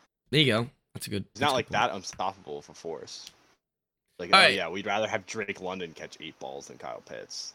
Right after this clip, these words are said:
Speaker 2: That's perfectly fine.
Speaker 1: We're,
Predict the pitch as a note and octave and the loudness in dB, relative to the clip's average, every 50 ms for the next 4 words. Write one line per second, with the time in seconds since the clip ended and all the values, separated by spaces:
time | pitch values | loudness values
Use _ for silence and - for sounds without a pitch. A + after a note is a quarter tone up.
0 | - - - C#2+ D2 - - _ - - - - - - - - G1+ - - - | -16 -14 -14 -14 -14 -14 -18 _ -18 -18 -16 -16 -20 -18 -18 -16 -18 -18 -20 -20
1 | _ _ _ _ _ _ _ _ _ _ _ _ _ _ _ _ _ _ _ _ | _ _ _ _ _ _ _ _ _ _ _ _ _ _ _ _ _ _ _ _
2 | _ _ _ _ _ _ - D3 D#3 - | _ _ _ _ _ _ -4 -2 -2 -2